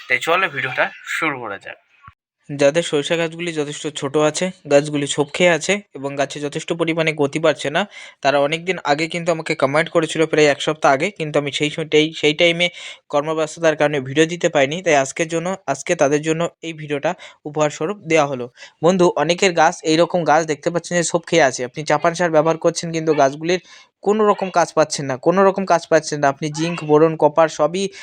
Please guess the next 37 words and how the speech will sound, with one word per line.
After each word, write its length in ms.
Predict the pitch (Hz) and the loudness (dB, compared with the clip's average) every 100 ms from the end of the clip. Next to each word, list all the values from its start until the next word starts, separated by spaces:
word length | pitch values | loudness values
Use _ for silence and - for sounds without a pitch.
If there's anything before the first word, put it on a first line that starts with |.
| - - | -20 0
আহ, 120 | 143 139 | 2 4
এখানে 220 | 160 156 | 0 -6
কিন্তু 220 | 165 165 | -6 -6
সারের 240 | 160 147 147 | -4 -4 -4
সাথে 160 | 160 160 | -4 -4
মিশ্রিত 300 | 151 - 160 | -6 -6 -6
করে 220 | 156 156 | -2 -2
ছড়িয়েছেন, 460 | 151 165 180 147 135 135 | 2 2 2 0 -4 -8
কিন্তু 220 | 165 170 | -4 -2
কোনো 200 | 160 165 | 0 0
যদি 180 | 180 175 | 2 0
কাজ 200 | 170 147 147 | 2 2 2
না 140 | 156 147 | -2 0
পেয়ে 200 | 156 151 | 2 0
থাকেন, 280 | 151 196 226 - - _ | 0 -2 -2 -8 -20 _
তাহলে 240 | - 147 156 | -16 -14 -14
শুধুমাত্র 420 | 147 165 196 196 196 - | -12 -6 -4 -4 -6 2
একটি 300 | 156 151 - 208 | 2 2 -2 2
দ্রবণ 340 | 180 180 180 | 6 6 6
এখানে 240 | 165 160 151 | 4 2 2
স্প্রে 240 | 147 - 170 | -2 2 4
করবেন। 300 | 165 160 175 | 4 4 4
আমি 240 | - 151 180 | 4 2 2
কথা 200 | 180 170 175 | 0 -2 0
দিচ্ছি, 260 | 175 - | -2 -2
তাতে 280 | 170 139 139 196 | 2 2 4 2
আপনার 320 | 175 165 156 151 - - _ | 4 4 2 0 -18 -20 _
সরিষা 320 | - 147 160 170 | 0 2 4 2
গাছ 160 | 175 - | 2 -2
খুব 260 | - 180 165 147 | -4 -4 -4 0
দ্রুত 320 | 165 233 226 180 | 4 6 6 2
কিন্তু 300 | 156 156 151 | 2 -2 2
গাছের 280 | 143 147 139 | 2 0 0
গতি 260 | 143 156 180 | 0 0 2
বেড়ে 180 | 180 240 | 4 6
গাছগুলো 380 | 156 147 151 147 | 4 2 0 -6
কিন্তু 260 | 151 151 | -6 0